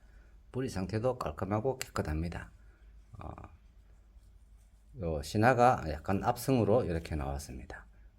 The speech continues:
어, 요것도 중압 중투, 어, 두 척,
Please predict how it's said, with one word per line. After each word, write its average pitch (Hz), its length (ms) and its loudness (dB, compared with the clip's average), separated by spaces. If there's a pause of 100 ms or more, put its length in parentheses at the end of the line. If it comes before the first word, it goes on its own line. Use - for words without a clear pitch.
(100)
어, 76 120 -6
요것도 87 360 -2
중압 101 400 4
중투, 73 400 -8 (480)
어, 69 300 -10 (720)
두 85 160 -6
척, - 320 -6